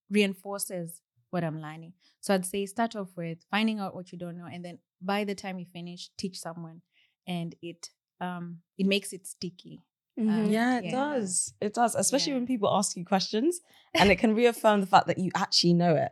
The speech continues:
Speaker 3: Like, I
Speaker 2: Yeah.
Speaker 3: remember when I was teaching for Code First Girls, people would ask questions. I'm like, "Oh, I actually do know this." So it helped with, like,
Speaker 1: Mm.
Speaker 3: me thinking, "Oh, like, who am I to teach?" to, "Oh, wait, girl,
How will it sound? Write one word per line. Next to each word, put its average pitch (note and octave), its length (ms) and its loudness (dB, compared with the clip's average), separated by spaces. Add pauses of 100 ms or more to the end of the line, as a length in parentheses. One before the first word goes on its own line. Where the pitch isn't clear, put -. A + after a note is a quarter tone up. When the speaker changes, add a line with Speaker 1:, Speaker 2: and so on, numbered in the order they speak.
(120)
Speaker 3:
Like, G3 140 -2
I A3 40 8
Speaker 2:
Yeah. G#3 60 4
Speaker 3:
remember A3+ 320 2
when G3+ 100 -4
I F#3+ 40 -2
was F3+ 100 -2
teaching F3+ 320 -2
for E3+ 60 -4
Code F3 220 2
First F3 220 -2
Girls, D#3 320 0 (300)
people G3+ 200 6
would F#3+ 80 2
ask F#3+ 220 4
questions. F3 360 0
I'm E3+ 100 -2
like, E3 160 -6 (220)
"Oh, E4+ 120 10
I D#4 80 8
actually B3+ 520 2 (120)
do B3+ 200 6
know A#3 200 2
this." E3+ 220 8
So F3+ 80 4
it - 100 6
helped G#3 300 0
with, G3 180 2
like, A#3+ 240 8
Speaker 1:
Mm. A#3 400 -8
Speaker 3:
me G#3 280 6
thinking, F#3 580 0
"Oh, A3+ 260 6
like, F#3 420 6 (320)
who A3 120 10
am G3 160 8
I F#3 160 4
to F3+ 140 -2
teach?" F3+ 400 4
to, D#3+ 320 6
"Oh, F3 160 8
wait, D#3 340 2
girl, F#3 420 6